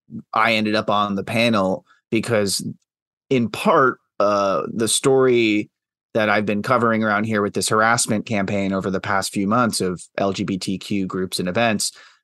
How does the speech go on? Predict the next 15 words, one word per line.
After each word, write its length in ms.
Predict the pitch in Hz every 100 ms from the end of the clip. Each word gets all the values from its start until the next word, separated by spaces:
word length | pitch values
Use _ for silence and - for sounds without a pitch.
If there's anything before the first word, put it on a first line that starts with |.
| -
uh, 200 | 101 95 -
part 240 | - 135
of 80 | 117
the 80 | 107
story 460 | - 165 170 127
is 160 | 104 101
that 360 | 110 98 95 - _ _ -
policing 800 | 120 113 110 - 127 110 104 101
has 540 | 101 98 92 - - -
not 280 | 110 92 -
really 340 | 107 98 95
done 320 | 90 110 98 95
anything 600 | 95 95 92 95 90 90
to 280 | - 87 85
prevent 520 | - 87 92 90 90